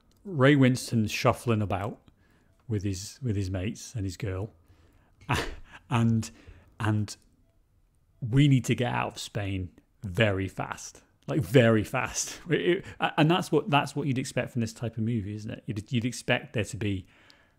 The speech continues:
we're having a high life, and then it comes crashing down, and now he needs to go and do one last job, and that's what we end up,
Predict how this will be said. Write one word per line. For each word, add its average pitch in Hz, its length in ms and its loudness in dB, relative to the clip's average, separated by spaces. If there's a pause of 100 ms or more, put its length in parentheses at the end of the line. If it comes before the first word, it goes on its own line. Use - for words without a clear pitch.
(640)
we're 120 80 -2
having 131 180 4
a 127 40 8
high 113 180 4
life, 107 340 2
and 110 120 -4
then 101 240 -4 (260)
it - 80 -4
comes 113 260 -2
crashing 135 540 0
down, 90 460 -4 (260)
and 107 140 -4
now 113 200 6
he 110 80 4
needs 104 220 -2
to 110 100 -6
go 98 180 -2
and 98 100 -4
do 98 140 -4
one 113 480 0 (100)
last 104 460 -4
job, 87 380 -8 (540)
and 90 160 -10
that's 107 320 -4
what 117 100 -4
we 101 120 -4
end 95 180 -6
up, - 260 -12